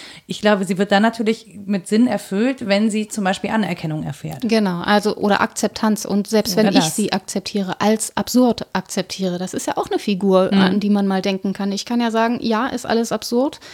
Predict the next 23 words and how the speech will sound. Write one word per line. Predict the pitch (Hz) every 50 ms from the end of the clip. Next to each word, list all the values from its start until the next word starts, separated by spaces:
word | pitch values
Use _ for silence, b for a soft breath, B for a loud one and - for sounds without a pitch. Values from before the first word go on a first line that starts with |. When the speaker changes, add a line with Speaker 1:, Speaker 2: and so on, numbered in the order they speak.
| B B B B B B
Speaker 2:
und | - 247 247 247
ich | 254 247
bin | - 247 247
geworfen | 240 233 208 208 202 220 233 - 262
in | 240 240
die | 226
Existenz, | 208 220 - - 226 - - 247 254 285 -
hat | 262 240
mich | 233 -
keiner | - - 240 233 233
gefragt, | 220 214 - - 214 233 - -
ob | 247
ich | 233 240
hier | - - 254 247
sein | - 254 247 240 233
will | 247 247
und | 240 226 214
wann | - 202 202
ich | 202 - -
abtrete, | 220 - - - 240 226 226 208 -
auch | 202 202 214 -
nicht." | 277 311 - B B B B B B B B B -
Aber | 220 233 226 233 233 220